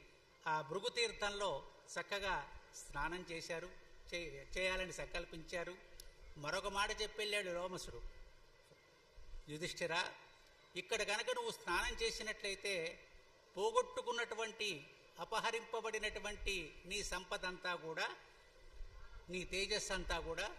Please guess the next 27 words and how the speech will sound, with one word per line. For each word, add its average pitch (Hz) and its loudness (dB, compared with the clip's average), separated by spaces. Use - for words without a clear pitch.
నీకు 220 -4
తిరిగి 254 0
లభిస్తుందయ్యా" 165 0
అని 202 -2
ఒక 175 0
మాట 135 -4
చెప్పెళ్ళారు. 120 -6
ఎప్పుడైనా 196 2
కష్టాల్లో 202 0
ఉన్నప్పుడు 196 -4
వస్తుంది 202 -2
అని 190 -4
చెప్తే 196 -2
ఎవరికైనా 190 0
ఆనందంగా 180 -2
ఉంటుంది. 143 -6
ఇంకా 202 2
అనుభవించాలయ్యా, 214 4
వచ్చేటప్పుడే 208 0
వస్తుంది 202 -2
అని 208 2
ఎలాంటి, 196 2
మాలాంటి 196 0
వాళ్ళని 202 -2
చెప్పామనుకోండి, 180 -4
బాధగా 180 2
ఉండదండి. 180 -4